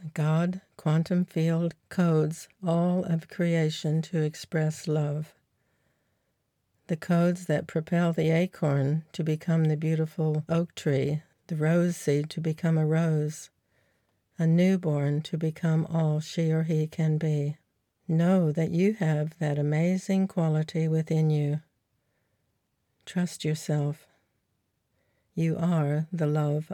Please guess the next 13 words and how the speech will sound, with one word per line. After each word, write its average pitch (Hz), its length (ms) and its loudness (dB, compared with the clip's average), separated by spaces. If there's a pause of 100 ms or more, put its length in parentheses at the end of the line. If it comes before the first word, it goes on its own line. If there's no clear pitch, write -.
of 156 160 -2
life. 156 540 -4 (1700)
Allow 180 360 2
yourself 175 600 2
to - 140 -6
feel 160 300 0
this 151 220 -2
amazing 165 640 0
love 156 240 0
energy 156 560 0
inside 151 580 -2
your 160 80 -2
body. 151 540 -2